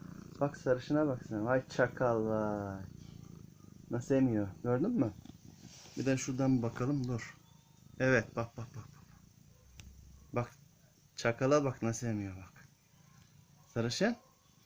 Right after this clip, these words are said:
Hadi diğerlerini de emzir kızım. Hadi. Hadi diğerlerini de emzir. Hadi. Heh. Aferin hadi. Heh. <clears throat>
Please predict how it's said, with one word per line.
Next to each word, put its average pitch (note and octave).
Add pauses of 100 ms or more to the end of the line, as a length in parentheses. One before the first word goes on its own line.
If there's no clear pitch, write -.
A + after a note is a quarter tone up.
(120)
Hadi C3
diğerlerini E3
de C3+
emzir G#2+
kızım. -
Hadi. C#3 (680)
Hadi C3
diğerlerini C3
de G#2+
emzir. G#2+
Hadi. B2 (680)
Heh. D#3+ (680)
Aferin B2+
hadi. C#3+ (120)
Heh. C#3+ (380)
<clears throat> -